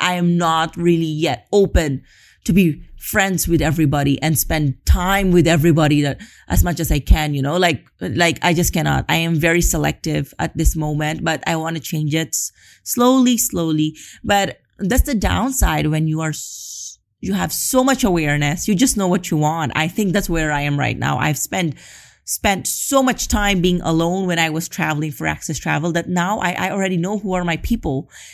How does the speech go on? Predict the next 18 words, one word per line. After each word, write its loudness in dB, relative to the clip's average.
And -2
when 2
I 2
know 0
these 0
are 0
not -2
my -4
people, -4
I 0
automatically, -4
like, -4
put -2
them 0
in -2
this 0
category, -6
right? -4